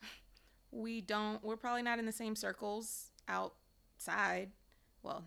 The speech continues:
nobody's really in circles outside anymore, are they? But, um,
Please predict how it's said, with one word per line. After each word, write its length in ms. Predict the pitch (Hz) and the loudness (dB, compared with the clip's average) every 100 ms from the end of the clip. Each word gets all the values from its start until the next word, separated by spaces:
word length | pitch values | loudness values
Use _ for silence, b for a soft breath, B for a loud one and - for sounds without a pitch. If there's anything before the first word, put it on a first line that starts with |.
| - | -6
nobody's 380 | 196 180 170 185 | -4 -2 -4 -2
really 220 | 180 180 | -2 0
in 100 | 180 | -2
circles 340 | 190 180 185 | -6 -6 -4
outside 340 | 185 - 240 220 | -4 -2 -2 -2
anymore, 280 | 196 202 240 | -2 0 0
are 120 | 240 | 0
they? 140 | 208 B B B B B 202 | -4 B B B B B -4
But, 160 | 262 262 | 2 4
um, 360 | 254 254 254 | 4 4 0